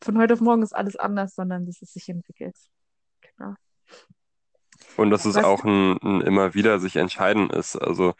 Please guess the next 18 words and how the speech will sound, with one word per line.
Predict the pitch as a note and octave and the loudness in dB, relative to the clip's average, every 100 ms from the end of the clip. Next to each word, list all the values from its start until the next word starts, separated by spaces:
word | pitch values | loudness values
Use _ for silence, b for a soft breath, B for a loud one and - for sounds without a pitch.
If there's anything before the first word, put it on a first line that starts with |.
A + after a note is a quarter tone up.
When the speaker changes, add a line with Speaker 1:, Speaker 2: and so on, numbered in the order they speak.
| B | B
Speaker 1:
Voll, | - A3+ G3+ F2 | -2 0 2 4
Speaker 2:
ähm, | E2+ E2+ F2 | 4 2 0
Speaker 1:
ja. | G2 - _ _ _ - | -6 -10 _ _ _ -4
Speaker 2:
ich | G2 | -2
find | - G2+ G2 - _ _ _ _ - | 2 4 2 -2 _ _ _ _ 0
nicht, | G#2 G#2 G#2 | 2 2 0
dass, | F#2+ - | -2 -2
dass | - F#2+ | -4 -2
es | F#2+ - | -6 -2
was | F#2 - | -4 0
wächst | F#2+ - - | -2 -2 -4
ist, | G2+ - | -4 -2
was | F2+ | -2
dann | - F2+ F2+ | 0 0 2
irgendwann | G2 G2+ - F2+ F#2 | 4 2 2 2 2
quasi | - F#2 F2+ F2+ - | 0 0 0 0 0
an | F2 E2 E2+ - | 0 0 -2 -2
einem, | F#2 F2 | 0 0